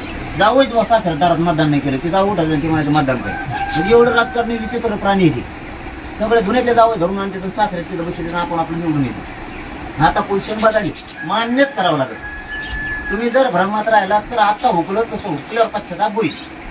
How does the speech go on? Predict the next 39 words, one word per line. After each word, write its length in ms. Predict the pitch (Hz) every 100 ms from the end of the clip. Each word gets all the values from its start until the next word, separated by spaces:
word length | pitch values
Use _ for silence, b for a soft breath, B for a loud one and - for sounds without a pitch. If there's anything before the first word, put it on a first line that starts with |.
| - - - -
म्हणजे 180 | 175 208
मी 60 | 220
तुम्हाला 220 | 226 214 214
तिघाला 260 | 254 254 262
पण 160 | 269
सांगतो, 320 | 214 180 139
की 300 | 110 - 139 139 175
तिन्ही 220 | 185 214
सरकार 340 | 196 175 175
तुमचे 260 | 170 170 170
तीन 280 | - 185 180
जण 140 | 175
आहेत, 120 | 131 - - - - -
तिघांना 280 | 185 202 233
पण 160 | 214
सांगतो, 260 | 190 180 180
एकाला 320 | 185 180 190
सांगत 180 | 170 160
नाही. 180 | 127 139 - - - -
तुम्ही 200 | 180 196
जर 160 | 208 254
भ्रमात 360 | 190 165 185 190
राहिलात, 260 | 190 156 151
तर 60 | 151
टाइमवर 360 | 180 180 180
काही 240 | 175 180 208
करू, 200 | 233 170 113 - -
काहीच 580 | 196 - 190 196 190 269
होणार 260 | 247 170
नाही. 200 | 147 120 - - - - - - - -
तुम्हाला 300 | 185 190 185
रिअल 200 | 247 269
सांगतो, 300 | 208 190 180
लोकांनी 320 | 185 185 156
फॉर्म 140 | 180
भरायला 200 | 170 156
सुद्धा 160 | 156 202
बंद 180 | 226 185
केलेला. 260 | 151 120